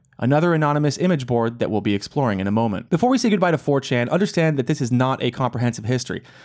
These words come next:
I haven't touched on the cases of organized hacking, animal abuse, uh, nor have I touched on the leaking of Sarah Palin's emails, or the multiple coordinated efforts to make Nazi symbols or the phrase "Hitler did nothing wrong" trend on social media platforms.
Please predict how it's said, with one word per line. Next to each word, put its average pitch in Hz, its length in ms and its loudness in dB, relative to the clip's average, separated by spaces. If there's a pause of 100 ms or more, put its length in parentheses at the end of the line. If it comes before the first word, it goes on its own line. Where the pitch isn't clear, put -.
(120)
I 113 100 -2
haven't 165 260 0
touched 139 340 -2
on 120 240 0
the 110 120 0
cases 123 360 -2
of 113 180 -2
organized 120 460 0
hacking, 196 460 -2 (380)
animal 190 400 2
abuse, 202 460 0 (300)
uh, 113 160 0
nor 123 160 2
have 123 80 0
I 120 80 2
touched 123 320 -2
on 117 80 0
the 107 80 0
leaking 123 380 0
of 113 80 -4
Sarah 117 220 0
Palin's 120 420 -2
emails, 165 560 0 (260)
or 131 160 0
the 123 160 2
multiple 135 380 0
coordinated 131 480 0
efforts 123 340 -2
to - 100 -6
make 120 180 0
Nazi 123 320 0
symbols 127 440 0
or 123 140 -2
the 117 80 2
phrase 120 340 0
"Hitler 135 320 -2
did 123 160 0
nothing 123 280 0
wrong" 117 300 0
trend 151 280 -2
on 143 100 0
social 127 260 -2
media 127 220 0
platforms. 185 540 -4